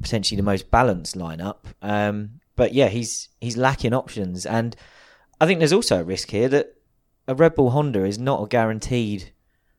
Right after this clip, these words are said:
absolute top car next year. The chassis is obviously gonna be incredible,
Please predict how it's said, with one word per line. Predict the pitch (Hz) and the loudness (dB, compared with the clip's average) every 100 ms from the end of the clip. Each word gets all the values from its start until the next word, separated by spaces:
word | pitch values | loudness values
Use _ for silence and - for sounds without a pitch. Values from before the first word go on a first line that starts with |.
| _ - | _ -6
absolute | 127 - 107 92 82 | -4 -2 -2 -2 -2
top | 120 110 | -2 -2
car | - 151 147 | 0 0 0
next | 90 - 90 | -4 -6 -6
year. | 85 | -4
The | 104 | -2
chassis | - 147 - | 0 -2 -2
is | 98 | -2
obviously | 95 98 | -2 -4
gonna | 98 98 | -4 -2
be | 101 | 0
incredible, | 95 95 117 92 65 90 | -2 0 0 -2 -6 -12